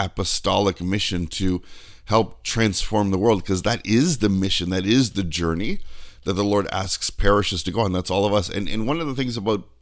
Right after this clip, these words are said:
about journey, uh, uh, journeying with the Lord and being transformed by, it does force us to change. It does call us to sacrifice.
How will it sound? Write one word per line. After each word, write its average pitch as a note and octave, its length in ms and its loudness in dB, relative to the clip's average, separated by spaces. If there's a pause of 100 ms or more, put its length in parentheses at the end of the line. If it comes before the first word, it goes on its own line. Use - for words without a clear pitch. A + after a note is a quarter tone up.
(160)
about F2 360 -4
journey, A2 640 0 (180)
uh, F2 180 -6
uh, F#2+ 120 -4
journeying G#2+ 520 0
with G#2+ 220 -2
the A2 100 0
Lord F#2+ 320 2
and F#2+ 120 0 (340)
being A2+ 160 4
transformed A2+ 600 6
by, G2+ 140 4 (280)
it F2+ 220 0
does B2+ 360 4
force - 520 0
us G#2 180 0
to F#2+ 120 -4
change. G2+ 680 -2
It E2+ 160 -4
does F3+ 480 4 (420)
call B2 320 2
us A#2 200 4
to - 160 4
sacrifice. - 1080 2